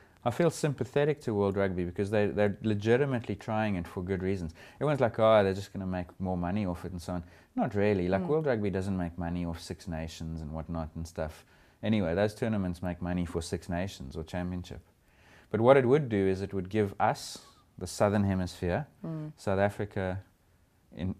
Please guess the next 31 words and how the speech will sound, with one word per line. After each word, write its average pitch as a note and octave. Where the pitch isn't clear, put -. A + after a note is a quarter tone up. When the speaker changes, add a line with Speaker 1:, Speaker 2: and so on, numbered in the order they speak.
Speaker 1:
and F2+
Australia G2
especially, F#2+
where D#2+
the D#2+
game F2
really E2+
is E2
struggling D#2+
financially, E2
Speaker 2:
Yeah. D#3
Speaker 1:
an G#2+
opportunity G2+
to F2+
get F2
a E2+
bigger E2+
piggy F#2+
bank G2+
and G2
to F#2+
be G2
part G#2+
of, F2+
like, F#2
the, F2+
the G2
growth G2
of F#2
Northern F#2+
Hemisphere. F#2+